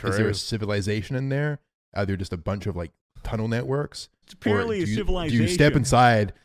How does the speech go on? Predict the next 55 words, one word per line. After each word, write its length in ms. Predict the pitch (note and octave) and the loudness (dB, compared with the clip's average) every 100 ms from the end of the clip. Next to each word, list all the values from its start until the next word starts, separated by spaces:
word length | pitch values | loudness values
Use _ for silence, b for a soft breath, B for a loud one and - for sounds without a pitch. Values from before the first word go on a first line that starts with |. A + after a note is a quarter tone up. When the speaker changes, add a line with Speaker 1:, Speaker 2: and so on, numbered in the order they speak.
| b | b
Speaker 1:
and 120 | - G#2+ | -4 0
you 80 | |
look 200 | G#2+ A#2+ | 2 2
up 200 | A#2+ A2 | 2 0
and 120 | F#2 G2 | 0 -4
you 100 | G2 | -4
see 560 | - A#2+ A2 G2+ F2+ _ _ _ _ _ _ _ - | -2 -2 0 -2 -4 _ _ _ _ _ _ _ 0
Earth 320 | A2+ G2+ - - | 2 2 -2 -6
above 320 | F#2 G2 G2 | -2 0 0
you 300 | F#2 E2+ E2+ _ _ _ _ | -2 -4 -6 _ _ _ _
in 140 | - F#2 | -8 -4
all 160 | F#2+ | -4
its 140 | F#2+ F2 | -4 -6
glory? 480 | F#2 F#2 F2 E2 E2+ _ _ _ | -4 -4 -4 -6 -10 _ _ _
And 120 | F2+ | -4
maybe 160 | G2 F#2+ | -4 -2
there's 160 | F#2 - | -4 -4
some 160 | G2 | -4
kind 100 | F#2+ | -2
of 80 | F#2+ | -2
light 220 | F2 F2 | -4 -6
source 260 | - F2 E2+ | -6 -6 -4
up 100 | E2 _ | -8 _
there. 320 | E2+ E2+ E2 - | -8 -8 -10 -8
Maybe 180 | F#2 F#2 | -6 -4
there's, 220 | F2+ F2 | -4 -4
like, 180 | F2 E2+ _ | -8 -10 _
they've 100 | F2+ | -8
installed 400 | E2+ - F2 E2+ - | -8 -8 -6 -6 -8
lights. 380 | E2 E2+ - _ _ _ - | -12 -12 -16 _ _ _ -10
So 120 | F#2+ | -6
you 60 | |
just 120 | F#2+ G2 | -6 -4
look 160 | G#2 | -2
up 140 | G#2 G2+ | 0 0
and 120 | F#2+ | 0
you 100 | F#2+ | 0
just 180 | F#2+ G2 | -2 -2
Speaker 2:
L 60 | F#2+ | -4
E 20 | |
Ds. 20 | F#2 | -4
Speaker 1:
see 0 | |
a 80 | - | -6
dome 320 | F2+ G2 F#2+ | -4 -2 -2
above 300 | F2 F2 F2 | -2 -4 -4
you, 100 | E2+ | -8
like, 160 | - - | -12 -14
a 40 | |
huge 520 | - F2 F2 E2+ F2 _ _ - | -14 -8 -8 -8 -14 _ _ -12
dome 280 | E2 F2 E2 | -6 -6 -6
the 80 | D#2 | -10
size 260 | - D#2+ | -10 -8
of 60 | D#2+ | -10
the 120 | D#2 | -10
Earth. 260 | D2+ D#2 | -10 -10